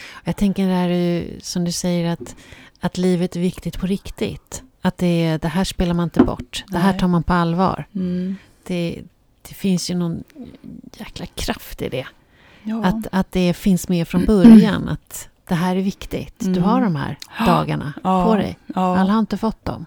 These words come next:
Speaker 1: men
Speaker 2: Nej.
Speaker 1: du har fått dem.
Speaker 2: Jag har fått dem, <laughs> ja,
Speaker 1: Mm.
Speaker 2: precis.
Speaker 1: Mm.
Speaker 2: Ja, men det är som min bror som jag står väldigt nära.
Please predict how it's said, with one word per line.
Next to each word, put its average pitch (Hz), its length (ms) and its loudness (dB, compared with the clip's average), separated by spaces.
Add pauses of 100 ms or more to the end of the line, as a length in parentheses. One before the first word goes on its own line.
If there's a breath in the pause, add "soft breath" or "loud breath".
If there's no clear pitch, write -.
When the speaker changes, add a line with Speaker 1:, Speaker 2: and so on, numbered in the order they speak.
Speaker 1:
men 185 140 2
Speaker 2:
Nej. 180 120 4
Speaker 1:
du 214 60 4
har 196 60 2
fått 196 260 -4
dem. - 200 -6
Speaker 2:
Jag 185 60 -4
har 190 80 -4
fått - 240 -10
dem, - 220 -8
<laughs> - 40 -10
ja, 214 220 -2
Speaker 1:
Mm. 180 160 -2
Speaker 2:
precis. 165 420 -2 (180 loud breath)
Speaker 1:
Mm. 180 220 2 (160)
Speaker 2:
Ja, 180 80 0
men 175 80 4
det 180 60 4
är 185 40 2
som 180 160 2
min 175 240 4
bror 214 220 4
som 180 120 -2
jag 165 100 2
står 165 120 0
väldigt 156 160 -2
nära. 143 400 2